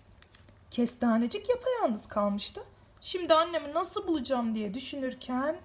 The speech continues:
ağaçtan pat diye bir şey düşmesin mi kestaneciğin yanına? Annesiydi ağaçtan atlayan. "Seni yaramaz seni.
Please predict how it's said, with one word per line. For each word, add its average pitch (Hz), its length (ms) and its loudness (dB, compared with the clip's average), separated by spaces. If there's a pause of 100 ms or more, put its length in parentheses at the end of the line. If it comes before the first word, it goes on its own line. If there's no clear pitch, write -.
(120)
ağaçtan 220 640 0 (120)
pat - 160 -8 (120)
diye 285 200 0
bir 277 60 -2
şey 285 180 -2
düşmesin 508 500 -2
mi 440 100 -4
kestaneciğin 339 840 0
yanına? 320 460 0 (460)
Annesiydi 285 580 2 (200)
ağaçtan 381 280 -4
atlayan. 330 520 2 (4000)
"Seni 277 340 0
yaramaz 254 520 4
seni. 269 300 -2